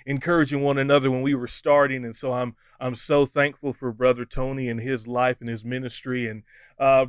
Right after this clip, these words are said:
real briefly, real quickly, um, I wanted to, uh, we're gonna pray first of all. I'm gonna pray, and then afterwards, we're gonna, I wanna hear a little bit and let you guys know, the listeners, about Brother Tony and hear from him about kinda his background, and we'll jump right on into what we're talking about. We're talking about true worship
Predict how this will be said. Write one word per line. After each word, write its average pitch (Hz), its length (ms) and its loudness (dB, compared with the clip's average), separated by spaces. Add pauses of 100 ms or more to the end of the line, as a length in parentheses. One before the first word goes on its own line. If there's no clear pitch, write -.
real 202 220 6
briefly, 202 440 2
real 190 180 4
quickly, 190 480 -2
um, 139 300 0 (240)
I 135 100 2
wanted 175 380 -2
to, 160 280 -4
uh, 127 140 4
we're 143 200 2
gonna 208 200 4
pray 196 240 0
first 190 320 -4
of 120 100 -4
all. 127 200 0
I'm 151 60 -10
gonna 143 100 -12
pray, 175 360 2
and 143 100 -10
then 139 180 -2
afterwards, 135 580 -2
we're 135 60 -10
gonna, 147 260 -4 (240)
I 139 80 2
wanna 156 220 4
hear 165 180 0
a 151 60 2
little 165 200 0
bit 151 180 -2
and 135 100 -2
let 156 200 2
you 208 80 -2
guys 151 320 6
know, 139 160 0
the 127 120 -2
listeners, 127 520 4
about 127 300 0
Brother 139 220 0
Tony 156 360 -6
and 123 160 -6
hear 147 200 0
from 139 140 -12
him 160 200 -10
about 135 320 2 (280)
kinda 160 220 -2
his 147 140 0
background, 160 640 4
and 131 100 -4
we'll 143 180 0
jump 127 300 -2
right 151 160 4
on 147 200 0
into 165 200 -6
what 139 140 2
we're 143 60 -6
talking 180 280 0
about. 147 160 2
We're 135 60 -10
talking 185 200 -4
about 175 180 2
true 226 240 -6
worship 220 640 4